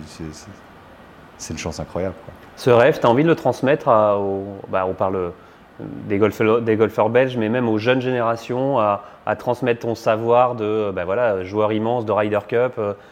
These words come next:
Speaker 2: c'est quelque chose dont t'as envie de faire ou, euh ?
Speaker 1: Moi, si tu le fais, tu le fais naturellement, tu vois. Euh, je suis sur le départ, le départ du un à la Ryder et il y a les mecs de la Julia, de la, de la Ryder Cup Junior qui sont là. Tout de suite, je vais chez eux, quoi. Je parle avec eux cinq minutes, quoi.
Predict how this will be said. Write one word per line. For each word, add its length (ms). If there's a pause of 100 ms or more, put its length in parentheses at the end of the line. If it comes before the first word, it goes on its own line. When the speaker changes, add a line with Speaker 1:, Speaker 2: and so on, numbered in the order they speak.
(140)
Speaker 2:
c'est 100
quelque 160
chose 180
dont 160 (280)
t'as 80
envie 120
de 60
faire 300
ou, 180
euh ? 360 (180)
Speaker 1:
Moi, 100
si 140
tu 120
le 60
fais, 180
tu 120
le 40
fais 120
naturellement, 560
tu 100
vois. 140
Euh, 320
je 60
suis 160
sur 120
le 80
départ, 440
le 220
départ 320
du 140
un 140
à 20
la 100
Ryder 460
et 60
il 60
y 60
a 60
les 80
mecs 160
de 80
la 140
Julia, 320 (240)
de 40
la, 300
de 120
la 100
Ryder 180
Cup 160
Junior 320
qui 100
sont 220
là. 240 (520)
Tout 100
de 40
suite, 160
je 60
vais 80
chez 260
eux, 160
quoi. 120
Je 100
parle 160
avec 180
eux 60
cinq 220
minutes, 280
quoi. 140